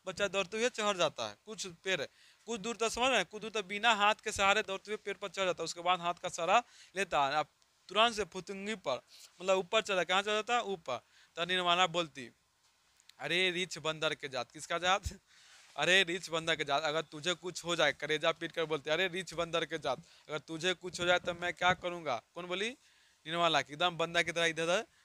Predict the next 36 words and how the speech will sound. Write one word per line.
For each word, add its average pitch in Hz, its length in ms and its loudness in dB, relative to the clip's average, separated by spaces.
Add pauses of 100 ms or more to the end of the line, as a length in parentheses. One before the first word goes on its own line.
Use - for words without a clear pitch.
(100)
कर 170 140 2
रहा 151 180 8
है। 135 60 2
क्या 170 160 0
कर 185 140 0
रहा 202 100 4
है? 220 60 4
बंदर 156 360 -4
की 139 140 -12
तरह। 117 280 -10 (1700)
लड़का 170 360 2
को 180 100 -4
लोग, 180 240 -2
लोग 175 360 -4
बंदरे 160 360 0
बोलते 151 300 -2
हैं, 143 80 2
अधिकतर 143 380 -4
जो 165 140 -6
लड़की 160 320 -4
से 160 100 -6
होती 160 180 -2
है 165 60 -12
ना, 139 80 -8
कमीन, 143 580 -12
क्या 151 160 2
है, 175 80 2
बंदर 147 400 -4
मुंह 160 160 -10
पर 160 120 -2
याद 160 200 2
रखेगा, 160 400 0
और 143 240 -8
क्या 151 140 -4
रहता 156 300 -2
है, 185 80 -6